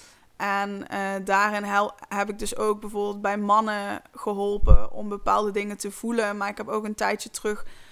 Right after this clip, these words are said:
een vrouw bijvoorbeeld geholpen met een healing. Ehm, dus ik kan eigenlijk, ja,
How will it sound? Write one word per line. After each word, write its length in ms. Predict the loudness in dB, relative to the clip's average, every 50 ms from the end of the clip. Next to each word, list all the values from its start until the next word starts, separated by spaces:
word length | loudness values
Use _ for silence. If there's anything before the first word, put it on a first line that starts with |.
| -20 -16 -12
een 160 | -10 -8 4
vrouw 480 | 8 10 10 10 10 8 6 4 2 -2
bijvoorbeeld 440 | -4 -6 -6 -4 -4 -4 -4 -6 -6
geholpen 400 | -8 -6 -4 -2 6 10 10 10
met 140 | 10 8
een 220 | -4 -6 -6 -6 -6
healing. 540 | -6 -4 -4 -4 -4 -4 -6 -10 -10 -12 -16 _ -12
Ehm, 440 | -10 -10 -8 -8 -10 -10 -10 -10 -10 -10 -10 -12 -14 -16 -20 -20 -20 -20 _ _ _
dus 100 | -8 -6
ik 120 | -4 -2 2
kan 180 | 2 2 2
eigenlijk, 840 | 2 2 2 2 2 2 0 -2 -2 -2 -2 -4 -6 -10 -18 -20 _ _ _ _ _ _ _ _ _ _ _ _ _ _ _ _ _ _ _ _ _ _ _ _ _ _ -8
ja, 500 | -2 2 4 4 4 4 2 -2 -4